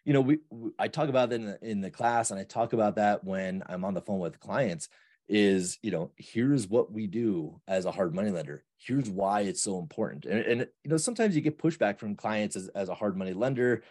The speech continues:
Um, you get pushback, "Oh yeah, no, I get this," or, "Oh, I talked to this other lender and they don't require it."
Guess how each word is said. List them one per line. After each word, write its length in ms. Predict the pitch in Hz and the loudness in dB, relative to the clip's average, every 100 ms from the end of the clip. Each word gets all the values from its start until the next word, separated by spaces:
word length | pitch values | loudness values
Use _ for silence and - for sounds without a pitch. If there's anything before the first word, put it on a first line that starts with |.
| _ _ _ - | _ _ _ -2
Um, 300 | 120 107 107 | 2 2 2
you 120 | 127 | 2
get 180 | 123 120 | 2 2
pushback, 400 | 127 - 80 - | -2 -2 -8 -4
"Oh 280 | - 110 107 | 0 2 2
yeah, 240 | 101 98 95 | 2 2 2
no, 140 | 95 | 0
I 80 | 95 | -2
get 200 | 90 - | -4 -6
this," 220 | 90 87 | -6 -4
or, 100 | 95 | 0
"Oh, 40 | |
I 100 | 101 | 0
talked 240 | 110 131 - | 2 0 0
to 60 | |
this 120 | 98 107 | -2 0
other 200 | 101 98 | 0 0
lender 260 | 95 95 | -2 -2
and 100 | 90 | -4
they 80 | 92 | -4
don't 120 | 90 | -6
require 340 | 76 - 101 92 | -10 -2 0 0
it." 160 | 78 | -4